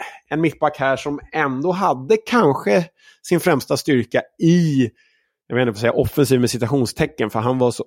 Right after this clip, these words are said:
oerhört fin med boll. Eh, ruggig passningsfot, målfarlig, riktigt läcker frisparksfot och, eh, han slog egentligen igenom på nittiotalet, men kom tillbaka då till,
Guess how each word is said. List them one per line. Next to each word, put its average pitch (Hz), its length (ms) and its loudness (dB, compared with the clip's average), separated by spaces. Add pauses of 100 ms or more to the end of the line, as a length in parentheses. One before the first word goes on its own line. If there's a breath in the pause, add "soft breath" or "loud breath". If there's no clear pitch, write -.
(100)
oerhört 170 680 2
fin 113 260 0
med 113 120 0
boll. 117 380 2 (800)
Eh, 95 520 -4
ruggig 156 320 4
passningsfot, 135 920 0 (260 soft breath)
målfarlig, 127 1200 2 (600 loud breath)
riktigt 156 420 2
läcker 135 320 2
frisparksfot 113 680 -2 (200)
och, - 460 -4
eh, 113 160 2 (640)
han 117 200 -4
slog 131 240 0
egentligen 156 280 2
igenom 123 160 2
på 117 80 -2
nittiotalet, 113 600 -2
men 104 100 -6
kom 117 140 -4
tillbaka 113 500 0
då 101 180 -2
till, 95 260 -8